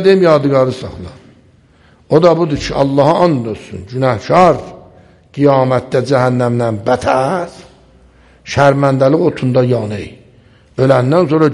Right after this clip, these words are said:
görək, eyvah, nə boyda əzəmətin qabağında biədəb eləyib. Niyə Allah deyir, xuşən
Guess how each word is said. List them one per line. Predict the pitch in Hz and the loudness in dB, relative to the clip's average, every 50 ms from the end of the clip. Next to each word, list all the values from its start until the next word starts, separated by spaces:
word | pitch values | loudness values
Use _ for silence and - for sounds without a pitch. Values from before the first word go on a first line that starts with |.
| - | 0
görək, | 131 120 110 120 135 139 - 113 | -4 -2 -2 -4 -6 -6 -6 -8
eyvah, | - - 65 65 - 80 78 - 104 113 120 117 113 110 104 95 - - - - - - - - - 110 | -8 -10 -12 -14 -14 -14 -12 -10 -6 -4 -4 -4 -4 -6 -8 -10 -12 -18 -20 -20 -20 -20 -16 -12 -8 -6
nə | 113 - 80 | -4 -4 -4
boyda | 71 - 117 123 127 123 139 135 123 113 | -2 0 2 2 2 2 0 0 -2 -4
əzəmətin | 107 120 117 113 113 104 - - 117 113 117 | -4 -4 -4 -4 -4 -6 -6 -6 -6 -4 -2
qabağında | 117 107 107 104 104 101 98 104 98 - | -4 -4 -4 -6 -6 -6 -8 -8 -8 -8
biədəb | 90 87 85 87 - - - - - - - - | -10 -10 -10 -10 -10 -10 -12 -12 -12 -12 -12 -12
eləyib. | - - - - - - - - - - - _ _ _ _ _ _ _ _ _ _ _ _ _ _ - | -12 -14 -14 -18 -18 -20 -20 -20 -20 -20 -20 _ _ _ _ _ _ _ _ _ _ _ _ _ _ -2
Niyə | - 127 131 131 | 2 2 4 4
Allah | 147 170 175 175 160 - - | 4 2 2 2 0 0 0
deyir, | 151 131 113 - - - | 0 -2 -2 -2 -4 0
xuşən | 165 196 190 - - - - - - - 113 104 | 0 0 0 -2 -8 -10 -10 -8 -8 -8 -10 -10